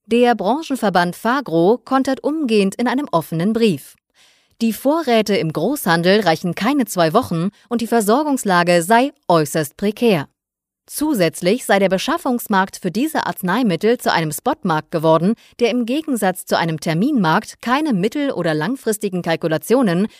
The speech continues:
für Beschaffung, Lieferung und Lagerhaltung zulasse.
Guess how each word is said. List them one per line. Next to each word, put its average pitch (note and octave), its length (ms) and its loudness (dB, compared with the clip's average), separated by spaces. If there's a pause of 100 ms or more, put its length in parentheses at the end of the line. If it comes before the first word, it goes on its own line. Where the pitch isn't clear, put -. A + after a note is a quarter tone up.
für C4 100 0
Beschaffung, A#3 680 -2
Lieferung E3+ 580 0
und C4+ 300 -2
Lagerhaltung D#3 640 -2
zulasse. D3 500 -4